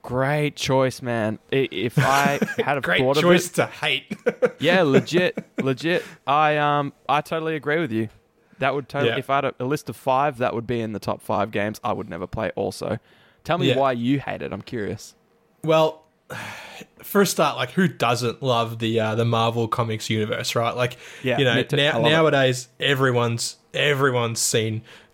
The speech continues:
Speaker 2: uh, the Avengers or Iron Man or whatever.
Speaker 1: Yeah.
Speaker 2: But as a kid, I was never really into comic books. Um, I don't know if I,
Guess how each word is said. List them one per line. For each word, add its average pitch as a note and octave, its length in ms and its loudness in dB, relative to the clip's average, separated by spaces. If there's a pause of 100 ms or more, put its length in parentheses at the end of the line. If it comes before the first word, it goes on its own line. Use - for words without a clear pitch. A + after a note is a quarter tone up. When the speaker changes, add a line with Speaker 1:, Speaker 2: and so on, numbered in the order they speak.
Speaker 2:
uh, - 80 -10 (100)
the B2 160 0
Avengers A2 560 0
or A2 160 4
Iron A2 240 0
Man A2 240 -2
or A2 100 0
whatever. A2+ 500 0 (280)
Speaker 1:
Yeah. B2 160 0
Speaker 2:
But B2+ 240 0 (320)
as D3+ 220 0
a C#3 40 0
kid, C3+ 260 0
I B2 60 6
was B2 140 4
never B2+ 240 4
really A#2+ 260 2
into A2 160 -2
comic F3 300 0
books. - 500 -12
Um, A#2+ 600 0
I C#3 140 0
don't D#3 160 2
know C#3+ 200 2
if C3 300 -2
I, B2 480 2